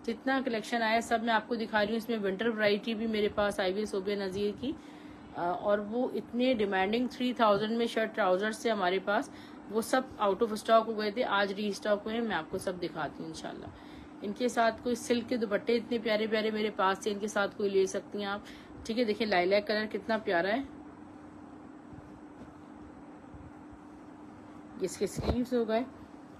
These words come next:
और इसका back end trouser। ठीक है, ये left over में हमारे पास shirt trousers आए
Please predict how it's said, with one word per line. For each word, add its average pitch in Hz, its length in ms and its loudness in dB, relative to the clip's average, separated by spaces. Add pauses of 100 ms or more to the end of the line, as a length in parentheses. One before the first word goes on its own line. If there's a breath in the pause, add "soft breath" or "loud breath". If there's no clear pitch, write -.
और 156 120 -6
इसका 170 200 -4
back 151 300 -2
end 175 140 -4
trouser। 147 440 -4
ठीक 240 180 -6
है, 330 140 4
ये 214 120 4
left 180 320 2
over 208 160 -2
में 226 140 0
हमारे 190 300 0
पास 220 160 2
shirt 220 260 -4
trousers 208 500 0
आए 233 200 0